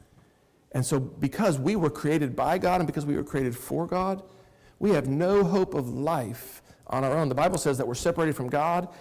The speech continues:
and being separated from God, we are without hope. And when you're without hope, do you know what you need? You need a Savior. You need someone from the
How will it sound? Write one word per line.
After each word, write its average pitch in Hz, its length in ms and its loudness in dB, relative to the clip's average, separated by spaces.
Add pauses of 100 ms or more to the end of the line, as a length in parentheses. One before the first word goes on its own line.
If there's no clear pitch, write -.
(140)
and 127 140 -2
being 143 180 2
separated 175 520 0
from 151 140 -2
God, 131 200 -2
we 143 160 0
are 110 100 0
without 139 1000 -4 (400)
hope. - 480 -6 (480)
And 123 80 -2
when 127 100 2
you're 123 80 2
without 160 260 4
hope, 170 200 4
do 135 60 0
you 135 60 2
know 143 60 4
what 156 140 -2
you 147 60 -4
need? 180 280 0 (840)
You 113 100 -6
need 117 200 0
a 104 40 -6
Savior. - 640 -8 (800)
You 139 80 -2
need 127 160 0
someone 156 420 0
from 139 160 -4
the 123 120 -6